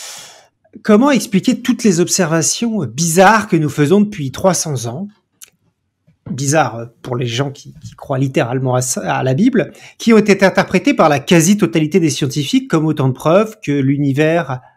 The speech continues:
a treize virgule huit milliards d'années, que les espèces évoluent, que la Terre tourne autour du Soleil et non l'inverse. Donc, une des façons, ça peut être de rejeter, euh, tout en bloc, comme une immense théorie du complot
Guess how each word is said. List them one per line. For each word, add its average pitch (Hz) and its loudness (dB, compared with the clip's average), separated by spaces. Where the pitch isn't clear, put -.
a 127 -4
treize 127 -4
virgule 127 -4
huit 165 -4
milliards 127 -4
d'années, 185 0
que 139 -6
les 127 -2
espèces 160 -4
évoluent, 127 0
que 139 -2
la 123 -2
Terre 190 -2
tourne 147 -4
autour 135 -4
du 151 -8
Soleil 170 0
et 170 0
non 156 -4
l'inverse. 113 -6
Donc, 160 0
une 220 4
des 185 6
façons, 233 2
ça 175 0
peut 175 0
être 190 2
de 165 0
rejeter, 160 2
euh, 147 0
tout - 0
en 175 6
bloc, 151 0
comme 151 0
une 156 0
immense 208 2
théorie 170 2
du 202 0
complot 175 0